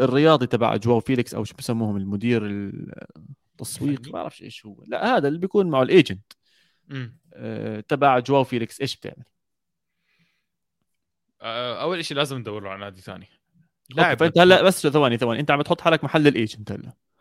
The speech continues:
Speaker 2: آه.
Speaker 1: مش محل جواو فيليكس، أوكي.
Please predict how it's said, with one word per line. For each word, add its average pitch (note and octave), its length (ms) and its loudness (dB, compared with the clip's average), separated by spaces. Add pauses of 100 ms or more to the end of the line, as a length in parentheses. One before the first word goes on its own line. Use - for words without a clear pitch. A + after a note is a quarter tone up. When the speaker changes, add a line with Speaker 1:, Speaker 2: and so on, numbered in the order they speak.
(540)
Speaker 2:
آه. B2 360 -2
Speaker 1:
مش E3+ 180 2
محل C3 240 4
جواو G2+ 200 -2
فيليكس، G#2+ 360 -12
أوكي. - 300 -2